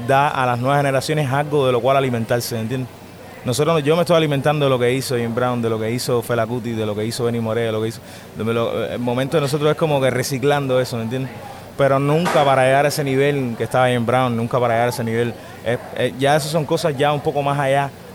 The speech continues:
¿me entiendes? De, de lo que estamos haciendo nosotros. Está rico, está bueno, estamos gozando, estamos disfrutando, pero ya James Brown, eh, eh, Fela Kuti, eh, Benny Moré, es-, esos elementos ya,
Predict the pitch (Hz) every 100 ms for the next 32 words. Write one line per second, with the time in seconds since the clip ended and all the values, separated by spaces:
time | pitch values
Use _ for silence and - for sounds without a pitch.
0 | - 117 123 139 143 120 110 117 117 113
1 | 110 123 127 123 143 143 147 139 151 131
2 | - 143 135 156 147 151 131 143 139 135
3 | 143 147 135 139 135 131 123 143 143 135
4 | - - - 127 139 131 131 139 147 131
5 | 120 117 131 147 147 143 135 139 139 139
6 | 139 131 120 123 117 - - - 127 127
7 | 151 139 123 135 135 127 135 131 - -
8 | - 120 120 120 113 139 135 131 131 131
9 | 127 - 139 160 - 156 170 156 151 165
10 | 160 139 135 143 143 127